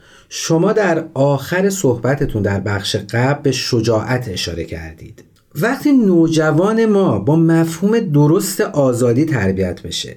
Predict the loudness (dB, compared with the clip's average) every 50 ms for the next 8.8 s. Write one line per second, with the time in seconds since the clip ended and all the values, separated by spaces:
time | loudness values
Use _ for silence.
0 | -20 _ _ _ _ -8 -4 -2 -2 -2 -2 -2 0 0 0 0 -2 -6 -8 -4
1 | -2 0 0 0 2 2 2 2 2 0 0 2 2 2 0 0 0 0 0 2
2 | 2 0 2 2 0 0 0 0 -2 -2 0 0 2 2 2 0 -2 -2 -2 0
3 | 0 0 0 0 -2 -2 0 0 0 0 0 -2 -4 -8 -6 -2 0 2 2 2
4 | 2 2 2 2 4 4 4 2 2 0 2 2 2 4 4 2 2 2 0 -2
5 | -2 0 0 2 2 2 2 2 0 0 0 0 0 0 0 2 2 2 2 2
6 | 0 0 -2 -4 -6 -8 -10 -8 -4 -2 -2 -2 -2 -2 -2 -2 0 0 0 -2
7 | -4 -8 -16 -20 -20 _ -10 -8 -6 -2 0 0 0 2 0 -2 -2 -4 -10 -10
8 | -6 -4 -2 -2 -2 -2 -2 -2 -2 -4 -4 -4 -4 -4 -6 -8